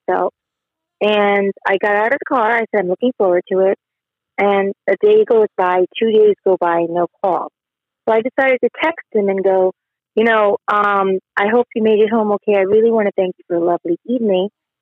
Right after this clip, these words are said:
Uh, maybe we can grab a cup of coffee together." Nothing. Not a response, not a okay, nothing. So I'm a little curious as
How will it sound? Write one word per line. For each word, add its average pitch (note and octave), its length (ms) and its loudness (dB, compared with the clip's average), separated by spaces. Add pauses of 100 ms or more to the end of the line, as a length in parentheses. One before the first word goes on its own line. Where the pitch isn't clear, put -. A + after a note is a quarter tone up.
(240)
Uh, G3+ 160 0
maybe A3 300 2
we A3+ 160 0
can A3 100 0
grab G#3+ 240 0
a A3+ 80 -2
cup - 220 -4
of A3 100 -6
coffee C#4+ 380 -2 (100)
together." E3+ 400 -2 (460)
Nothing. F#3 460 -2 (500)
Not F3+ 200 -2
a E3 120 0
response, A#3 460 -2 (120)
not F#3+ 220 -2
a - 80 -4
okay, A#3 720 0
nothing. G3 520 -6 (540)
So G#3+ 80 2
I'm C4+ 160 0
a F#4+ 40 0
little E4+ 240 2
curious D4 440 0
as G3+ 100 0